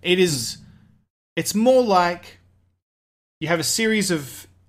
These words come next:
Speaker 1: of investigations, you go around, you talk to people, you collect evidence and clues, and you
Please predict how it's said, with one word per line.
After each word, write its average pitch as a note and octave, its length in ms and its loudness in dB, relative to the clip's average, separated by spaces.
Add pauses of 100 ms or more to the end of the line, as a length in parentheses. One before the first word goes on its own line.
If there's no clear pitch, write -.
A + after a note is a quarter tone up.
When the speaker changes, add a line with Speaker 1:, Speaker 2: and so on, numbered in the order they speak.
(500)
Speaker 1:
of C#3 140 -4
investigations, C3+ 880 -4
you C#3+ 60 -12
go G#3+ 160 2
around, C#3+ 220 0
you C#3 60 -6
talk E3+ 220 -6
to - 80 -16
people, C#3+ 300 -8
you C3 60 -8
collect E3+ 300 -6
evidence B2+ 380 -6
and B2 100 -10
clues, B2 500 -6
and C3 260 -8
you A#2+ 400 -6